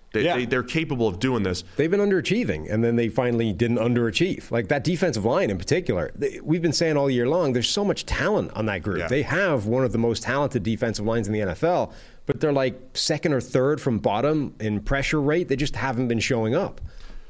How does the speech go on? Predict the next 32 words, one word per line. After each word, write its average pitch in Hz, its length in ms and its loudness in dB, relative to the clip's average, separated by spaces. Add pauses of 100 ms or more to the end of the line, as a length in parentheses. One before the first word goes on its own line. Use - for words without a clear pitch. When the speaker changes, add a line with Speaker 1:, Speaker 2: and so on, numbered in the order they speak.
(280)
Speaker 1:
One 147 180 2
of 220 60 2
the, - 220 -2
one 143 120 0
of 180 60 2
the 120 120 -2
questions 180 300 -2
I 98 140 0
have, 104 220 -4
so 117 140 2
Dennis 131 380 0
Allen 107 260 0
used 98 120 -2
to - 60 -14
be 104 60 0
the 90 380 0
head 98 220 -4
coach 95 240 0
of 92 80 -2
the 92 60 0
Las 92 200 -2
Vegas 95 320 -4
Raiders. 92 300 -2
Speaker 2:
Dennis - 20 -6
Allen 101 200 -6
revenge 151 460 0
game. 87 220 -8
Speaker 1:
So, - 160 -2
they, 131 100 -4
but 139 240 -4
they 160 120 0
were, 170 300 -2